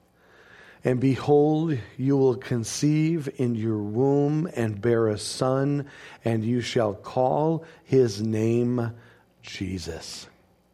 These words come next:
Once again, the announcement has been proclaimed.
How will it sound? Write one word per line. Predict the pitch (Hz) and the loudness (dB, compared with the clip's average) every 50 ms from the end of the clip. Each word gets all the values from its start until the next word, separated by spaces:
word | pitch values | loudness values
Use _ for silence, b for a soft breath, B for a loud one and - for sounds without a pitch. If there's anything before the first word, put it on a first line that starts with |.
| b b b b b b b b b b b b b b b b b b b b | b b b b b b b b b b b b b b b b b b b b
Once | - 143 165 185 170 - | 2 4 4 4 4 2
again, | 190 165 131 135 127 123 123 127 131 123 113 104 101 98 b b b b b b b b - | 0 0 2 2 2 2 2 0 -2 -4 -6 -10 -16 -20 b b b b b b b b -4
the | 135 127 123 | -2 0 0
announcement | 117 120 120 120 131 143 135 - - 139 139 131 - | 2 2 2 2 0 0 -2 -4 -2 -2 -2 0 0
has | 135 127 117 110 | -2 -2 -2 -2
been | 117 123 123 123 110 - b b b b b | -2 -2 -2 -2 -4 -8 b b b b b
proclaimed. | - - 127 - - - - 113 101 95 95 95 98 101 92 | -6 -4 -4 -4 -4 -4 -4 -2 -2 -4 -6 -6 -8 -10 -12